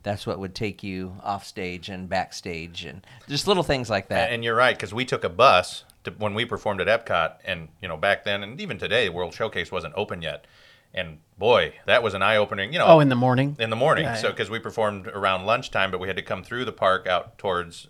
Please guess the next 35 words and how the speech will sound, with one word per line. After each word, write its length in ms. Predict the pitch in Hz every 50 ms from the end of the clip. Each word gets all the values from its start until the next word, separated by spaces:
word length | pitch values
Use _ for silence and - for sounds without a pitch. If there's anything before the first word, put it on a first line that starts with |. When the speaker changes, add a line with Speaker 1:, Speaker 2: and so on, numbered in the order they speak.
| - 92
Speaker 2:
Spaceship 420 | - - 98 90 - - 82 -
Earth. 320 | 113 120 117 98 92 - - _ - - - - - - - - -
And 140 | 101 98
you're 100 | 101 104
going, 220 | 95 95 87 85 82 - _ -
"Wait, 240 | 139 151 139 - _ _ _ _ _ _ _ _
these 200 | - 139 160 160
are 120 | - 101 - _ _ _ _ -
people 300 | - 220 226 - 185 95
walking 320 | 87 80 82 - - 90
around 340 | 85 82 85 87 87 85 85
back 240 | 85 95 92 90 -
here. 260 | - 107 101 95 92
What, 240 | 92 143 185 - -
what 120 | - 185
is 120 | 247 214 -
going 340 | - - 120 113 101 98 107
on?" 280 | 143 170 139 98 90
You 80 | 95 98
know, 120 | 101 113
Speaker 1:
Mm-hmm. 100 | 117 110 107 - - - - - - - - -
Speaker 2:
and 80 | 175
I'm 40 | 196
not 160 | 180 139 117
saying 220 | - - 127 110 107
any 140 | 104 98 90
of 20 |
the 60 | 85
magic 420 | 78 85 101 120 135 127 113 98 -
was 140 | 104 92
destroyed, 400 | 87 92 - - 180 220 208 135
but 100 | 107 101
it 80 | 104 104
was 180 | 101 107 101 -
just, 300 | - - 104 95 -